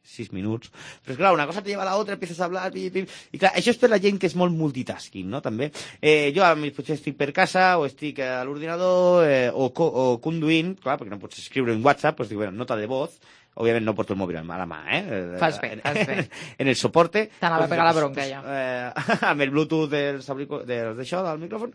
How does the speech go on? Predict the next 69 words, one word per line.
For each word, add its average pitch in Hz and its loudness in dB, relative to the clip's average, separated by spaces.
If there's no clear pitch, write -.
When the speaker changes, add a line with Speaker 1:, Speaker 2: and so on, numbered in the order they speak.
Speaker 1:
i, 139 -4
i 131 -8
ja 123 -4
empieza 120 -10
una 127 -6
nota 139 0
de 143 -2
veu 160 -2
i - -12
ja 107 -10
deixa 90 -16
enviada, 85 -18
perquè 98 -16
no 101 -12
pots 98 -12
parar 101 -6
a - -10
llegir 101 -2
ni 110 -4
escriure. - -14
Clar, 160 4
per 127 0
aquest 147 -4
és, - -14
és - -14
molt 175 0
útil, 139 -4
la 101 -4
veritat. 92 -6
Però 151 0
sí 170 -6
que 190 0
és - -8
veritat 175 -2
que 175 -2
no, 165 -4
no 156 -6
es - -8
pot 160 -4
escoltar. 156 0
És, 160 2
és, 151 -2
bueno, 151 0
hi 156 -4
ha 160 4
un 170 0
meme 170 2
que 151 -4
corria 156 0
que 156 0
dice, 113 0
"Estar 135 -2
con 165 0
tu 160 0
familia 156 2
y 160 2
no 151 4
abrir 143 2
los, 127 2
eh, 120 0
las 123 0
notas 143 2
de 131 2
voz 131 2
de 131 -2
tus 117 -4
amigos", 123 4
¿no? - 6
Speaker 2:
Exactament. 175 4